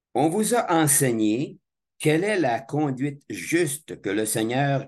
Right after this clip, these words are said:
exige des hommes. Il vous demande seulement de respecter les droits des autres, d'aimer, d'agir avec bonté, avec miséricorde.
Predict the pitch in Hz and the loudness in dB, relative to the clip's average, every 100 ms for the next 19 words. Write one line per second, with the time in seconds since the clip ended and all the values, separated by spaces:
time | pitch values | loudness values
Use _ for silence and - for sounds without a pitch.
0 | - 123 107 120 247 202 95 92 85 80 | -6 -8 -6 -2 0 0 -2 -6 -6 -6
1 | 90 80 69 - _ _ _ _ _ _ | -4 -4 -6 -8 _ _ _ _ _ _
2 | 85 80 110 104 98 110 175 139 - - | -6 -4 -2 -2 0 0 0 0 -2 -2
3 | 107 92 92 120 147 90 87 95 175 - | 0 -2 -2 -4 -4 -6 -6 -6 -4 -4
4 | - - 131 127 - 110 123 156 - _ | -6 -4 -4 -4 -2 0 0 -4 -10 _
5 | _ 92 104 101 101 101 147 123 104 101 | _ -4 -2 -4 -6 -2 0 0 0 0
6 | 147 101 71 _ _ _ _ _ 123 123 | -2 -2 -8 _ _ _ _ _ 0 2
7 | 117 117 147 - _ _ _ - 127 123 | 0 -2 -4 -8 _ _ _ -4 -2 -2
8 | 131 185 160 - 104 95 107 - 139 110 | -4 -6 -6 -6 -8 -8 -10 -8 -2 -2
9 | 101 - 151 127 - _ _ _ - 80 | -2 -4 -4 -6 -12 _ _ _ -12 -12
10 | - - 107 104 127 95 85 139 120 69 | -12 -4 -2 -2 -4 -6 -4 -2 -2 -6